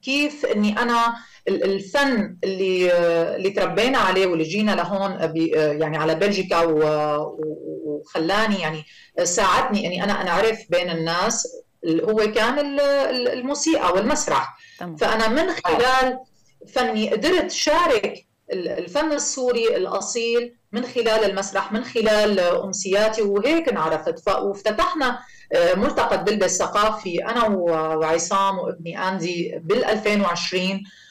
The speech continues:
Speaker 1: وحكينا كمان قصة الدلبة اللي، اللي هي ب-، ب-، بسوريا كمان ومهرجان الدلبة، ونقلناه لهون. الناس كتير تقبلت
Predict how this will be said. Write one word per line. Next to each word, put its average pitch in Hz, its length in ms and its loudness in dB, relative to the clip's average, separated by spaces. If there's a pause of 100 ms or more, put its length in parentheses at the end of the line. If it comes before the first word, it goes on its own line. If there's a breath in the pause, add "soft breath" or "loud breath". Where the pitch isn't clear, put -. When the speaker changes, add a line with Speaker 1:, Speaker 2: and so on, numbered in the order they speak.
(280 loud breath)
Speaker 1:
وحكينا 226 840 2
كمان 208 460 2
قصة 220 280 -2
الدلبة 180 680 0 (100)
اللي، 160 480 0
اللي 175 340 0
هي 175 60 4
ب-، - 140 -6 (360)
ب-، 165 240 -2
بسوريا 190 520 0
كمان 175 320 -2
ومهرجان 175 560 0
الدلبة، 190 320 0
ونقلناه 220 720 2
لهون. 285 420 2 (580 soft breath)
الناس 285 520 2
كتير 370 440 0
تقبلت 165 600 0